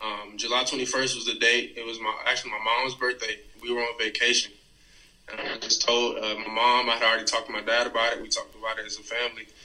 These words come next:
But, uh, I was just like, "Man, I, th-, I think it's time." So, uh, it, it's played a, a huge part. And, uh, just, like, my recruitment, it's been so long. But I'm just blessed to be in this position. Uh, and I thank God for it. And it, it's just, it means so much to me.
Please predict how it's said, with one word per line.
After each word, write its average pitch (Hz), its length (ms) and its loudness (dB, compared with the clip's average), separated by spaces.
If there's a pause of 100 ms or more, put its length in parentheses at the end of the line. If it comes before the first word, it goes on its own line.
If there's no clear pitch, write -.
(200)
But, 110 140 -4
uh, 104 340 -2 (240)
I 110 120 0
was 110 100 0
just - 120 2
like, 104 140 -6
"Man, 117 280 2
I, 107 80 -2
th-, 104 160 -10
I 107 80 -2
think 117 160 -8
it's 110 160 2
time." 123 420 2
So, 107 300 2
uh, 107 140 -2 (800)
it, 143 220 4
it's 170 220 4
played 190 220 6
a, 120 240 0
a 120 40 -4
huge 143 360 0
part. - 400 4 (160)
And, 120 140 -10 (120)
uh, 110 180 -8 (460)
just, 131 240 4
like, 113 280 0
my 123 180 2
recruitment, 117 420 -2
it's 120 120 -2
been 120 120 -2
so 117 220 2
long. 117 420 -2
But 110 100 -6
I'm 123 140 -2
just - 200 -4
blessed 120 200 4
to - 60 -10
be 117 100 -2
in 113 80 -4
this 113 120 -2
position. 117 440 0 (320)
Uh, 107 280 -8
and 113 80 0
I 113 80 2
thank 113 300 2
God 117 260 6
for 120 320 0
it. - 180 -8 (760)
And 104 200 -4 (100)
it, - 160 -2 (100)
it's - 300 -2
just, - 280 6
it 123 140 6
means 131 240 6
so 120 160 6
much 123 300 4
to 120 60 -6
me. 110 220 -2